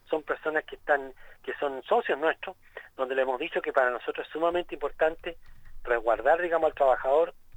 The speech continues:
y que éste pueda seguir funcionando. Por eso es la importancia de conversar con ellos, de llegar a acuerdos con horarios. Por eso yo insisto en el tema de lo que usted me decía, cerramos a las cinco de la tarde.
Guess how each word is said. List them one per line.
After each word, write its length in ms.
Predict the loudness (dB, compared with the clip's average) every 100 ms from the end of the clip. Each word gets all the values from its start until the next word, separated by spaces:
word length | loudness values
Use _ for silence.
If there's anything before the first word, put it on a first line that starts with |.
| -10 -10 -12 -14
y 100 | -10
que 160 | -2 -2
éste 180 | -2 0
pueda 280 | 4 4 2
seguir 200 | -8 -8
funcionando. 520 | -10 -2 -2 -2 -4 0
Por 100 | 2
eso 300 | 4 2 2
es 180 | 2
la 100 | 0
importancia 640 | -4 -2 -2 4 2 2 -2
de 100 | -4
conversar 460 | -6 -8 -2 -2 0
con 180 | -2
ellos, 260 | -2 -4 -8 -12 -14 -10 -4
de 160 | -2
llegar 240 | 2 4 4
a 60 |
acuerdos 320 | 4 2 0
con 140 | -2 -2
horarios. 400 | 2 2 2 -4 -12 -20 -4
Por 120 | 2
eso 160 | 4 4
yo 400 | 4 4 2 -2 -8
insisto 500 | -6 0 -2 0 0
en 60 |
el 140 | 0 2
tema 200 | 4 4
de 60 |
lo 80 | 4
que 60 | 0
usted 140 | 0
me 120 | 2
decía, 400 | 0 0 2 2 -2 -14 -14 -6 0
cerramos 300 | 4 4 4
a 40 |
las 100 | 2
cinco 240 | 2 0 4
de 80 |
la 80 | 6
tarde. 240 | 4 2